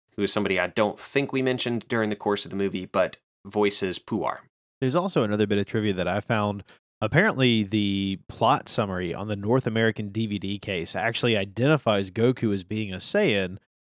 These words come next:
Speaker 2: for this movie, which doesn't really make any sense since that's not a plot point and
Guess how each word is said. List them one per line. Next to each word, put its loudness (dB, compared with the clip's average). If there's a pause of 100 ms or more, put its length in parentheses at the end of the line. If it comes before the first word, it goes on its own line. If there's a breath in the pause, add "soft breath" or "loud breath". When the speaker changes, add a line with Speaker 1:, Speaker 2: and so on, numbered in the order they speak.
(120)
Speaker 2:
for 8
this 2
movie, 2
which -2
doesn't 4
really 6
make 4
any 2
sense 0
since -4
that's 0
not 4
a 2
plot 6
point 0
and -4